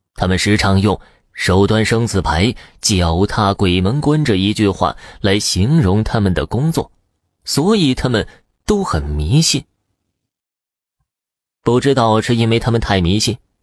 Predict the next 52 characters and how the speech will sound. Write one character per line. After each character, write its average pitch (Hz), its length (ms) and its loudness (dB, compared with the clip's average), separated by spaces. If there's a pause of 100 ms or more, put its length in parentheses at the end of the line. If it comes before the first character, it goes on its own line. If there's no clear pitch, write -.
(260)
还 170 220 -2
是 170 120 0
因 175 200 4
为 85 320 0 (200)
有 113 240 2
什 120 140 -2
么 123 100 0
别 117 180 0
的 117 80 0
原 87 220 0
因， 143 100 -6 (880)
他 - 180 -4
们 92 140 0
在 73 180 -4
工 151 380 0
作 98 240 2
的 85 120 0
时 92 200 0
候， - 240 -4 (260)
总 113 300 0
有 87 220 0
人 90 200 2
会 90 200 -2
遇 85 180 0
到 78 160 0
一 78 120 -2
些 80 200 -2
离 82 240 0
奇 92 220 -2
的 82 100 0
事 76 240 -2
情。 - 180 -8 (540)
我 180 140 2
喜 - 280 -2
欢 135 220 -2
跟 190 140 -2
他 - 80 -8
们 117 100 0
聊 113 160 0
天 170 180 -2
儿， - 80 -8 (560)
他 - 120 -2
们 98 160 0
也 80 280 0
经 190 380 2
常 120 320 -2
的 117 160 0 (360)
给 110 120 0
我 110 140 2
讲 92 260 0
一 98 100 2
些 113 300 2